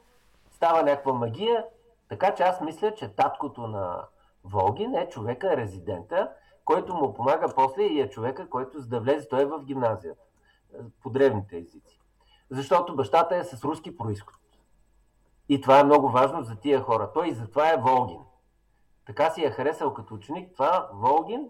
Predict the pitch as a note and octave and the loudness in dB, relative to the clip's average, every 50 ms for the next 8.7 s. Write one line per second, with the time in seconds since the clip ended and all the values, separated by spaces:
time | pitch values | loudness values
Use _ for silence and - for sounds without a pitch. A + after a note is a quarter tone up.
0 | - _ _ - F3+ F#3 F#3+ - - _ _ - - - F#3 F#3 F#3 F#3 - C3+ | -14 _ _ -16 -14 -12 -12 -14 -16 _ _ -16 -6 -2 -2 -2 -2 -4 -6 -6
1 | A#2+ A#2+ B2 D3+ G3 G#3+ G#3+ G#3 G3 F#3 D#3 C3+ - - - - F2+ F#2 G#2+ - | -6 -4 -4 -2 -2 0 0 0 0 0 0 2 2 2 0 -2 -6 -10 -12 -10
2 | - D3+ B2 A2+ G2 F2+ F2 - - _ _ _ _ _ _ _ _ _ _ _ | -10 -8 -6 -4 -4 -4 -6 -8 -16 _ _ _ _ _ _ _ _ _ _ _
3 | _ _ _ _ _ _ _ _ _ _ _ _ _ _ - A#2 A#2 G2 G2+ B2 | _ _ _ _ _ _ _ _ _ _ _ _ _ _ -4 -2 -2 -2 -2 -2
4 | B2+ D3+ G3 A#3 A3 B3 A#3 - F3+ D3 - - D5 - E3+ - - D#3 D3 B2 | 2 2 2 2 2 0 -2 -2 -4 0 2 2 2 2 2 0 0 -2 -2 -4
5 | A#2 G#2+ G2 F#2+ F2 - - - - - G#2 - - - _ _ _ _ _ _ | -4 -4 -4 -6 -8 -8 -12 -12 -8 -6 -6 -6 -8 -12 _ _ _ _ _ _
6 | - E3+ G3 A3 A#3 A3 - - - _ _ _ - C3+ C3 B2+ B2+ B2 A2+ - | -8 -6 -4 -4 -4 -4 -6 -8 -12 _ _ _ 0 2 4 4 4 2 2 -2
7 | - - - _ _ _ - C3 C3 C3 B2+ B2+ - - - - C#3 B2+ A#2+ A2 | -4 -12 -20 _ _ _ 0 2 4 4 4 4 2 2 0 -4 -6 -8 -6 -4
8 | C3+ C3 C3+ E3 G3+ G#3 - D#3+ C#3 B2 A2+ A2 G#2 F#2+ | -4 -4 0 0 0 0 0 0 -2 0 0 2 2 0